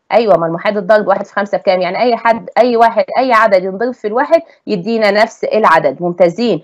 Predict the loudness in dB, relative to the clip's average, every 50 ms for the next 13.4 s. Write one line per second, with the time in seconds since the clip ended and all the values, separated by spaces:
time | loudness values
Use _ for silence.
0 | _ _ _ -2 -2 0 0 0 0 0 -2 -4 -2 2 2 2 2 0 -2 -2
1 | -2 0 0 -2 -4 -4 0 0 0 4 4 2 4 4 0 0 2 2 2 2
2 | 2 2 0 -2 -2 -2 -2 0 2 2 2 4 2 2 2 2 0 0 -2 -4
3 | -4 -6 -2 0 0 0 0 0 -8 _ _ _ 0 0 0 0 0 -6 -6 -8
4 | -6 -4 -4 -4 -4 -8 _ _ _ _ -4 -2 -2 -2 -2 -4 -6 -6 -2 0
5 | 2 4 4 4 2 0 -2 -4 -4 -2 -2 -2 -2 -2 -4 -8 -12 -14 _ _
6 | -4 -4 -2 0 0 0 2 2 2 2 2 0 0 0 0 0 0 -2 -4 -4
7 | -2 -2 0 0 0 0 0 2 0 0 -2 -4 -8 -6 -2 -2 -2 0 0 -2
8 | 2 2 4 4 4 2 0 -2 -4 -4 -6 -8 -8 -4 -4 -4 -4 -6 -8 -6
9 | -4 -4 -4 -4 -6 -4 -4 -4 -2 -4 -4 -4 -2 -2 -2 -2 -4 -6 -6 -6
10 | -2 -2 -2 -2 -2 -6 -6 -8 _ _ _ -4 0 0 0 0 0 -2 -2 -2
11 | 0 0 -2 -2 -2 -4 -2 -2 -2 0 0 0 0 2 2 2 2 0 0 0
12 | 0 0 0 0 0 -4 -4 -4 -6 -6 -2 -2 -2 -2 -2 -2 -4 -4 -4 -4
13 | -2 0 0 2 2 2 0 -2